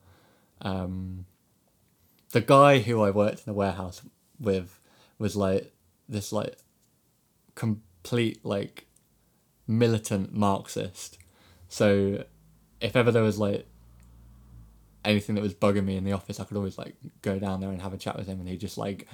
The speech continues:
go off on one about, like, capitalism and stuff.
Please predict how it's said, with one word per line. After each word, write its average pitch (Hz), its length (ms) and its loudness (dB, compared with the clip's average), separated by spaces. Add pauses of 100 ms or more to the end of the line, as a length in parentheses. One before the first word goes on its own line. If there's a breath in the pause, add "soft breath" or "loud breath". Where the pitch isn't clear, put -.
(160 loud breath)
go 104 220 2
off 110 320 -4
on 98 160 -6
one 101 340 -10 (320 loud breath)
about, 98 300 -6
like, 98 340 -6
capitalism 104 520 -8
and 92 60 -12
stuff. - 240 -12